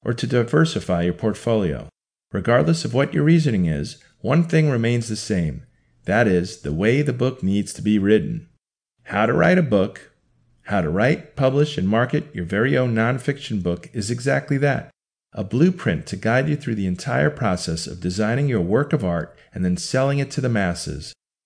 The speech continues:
You'll be walked through every step of the process to ensure that you create a high-quality book that will have people excited to purchase it. Writing a book is a powerful way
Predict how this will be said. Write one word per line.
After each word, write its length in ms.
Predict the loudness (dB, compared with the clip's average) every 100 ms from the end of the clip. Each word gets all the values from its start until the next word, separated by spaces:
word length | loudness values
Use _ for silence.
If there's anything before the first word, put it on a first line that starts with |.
| -8
You'll 140 | -4
be 180 | -2 -2
walked 400 | 0 0 -2 -6
through 220 | -4 -2
every 220 | 0 2 0
step 320 | 2 0 2
of 60 |
the 60 | -2
process 540 | 0 0 -2 -4 -6 -6
to 120 | -6
ensure 320 | -6 -4 -4
that 180 | -4 -6
you 100 | -12
create 480 | -6 -2 -2 -4 -10
a 60 |
high-quality 720 | -8 -2 -2 -2 0 2 2
book 340 | 0 0 -2 -4 _ _ _ _
that 100 | -4
will 80 | 0
have 280 | 0 -2 -2
people 280 | -2 0 0
excited 460 | -2 0 2 2
to 80 | -2
purchase 500 | 2 2 2 -4 -4
it. 240 | -6 -6 _ _ _ _ _ _ _ -2
Writing 380 | 2 4 4
a 80 | 4
book 340 | 2 0 -2 -4
is 140 | -6
a 60 | -4
powerful 520 | 0 2 2 0 0
way 240 | 0 -2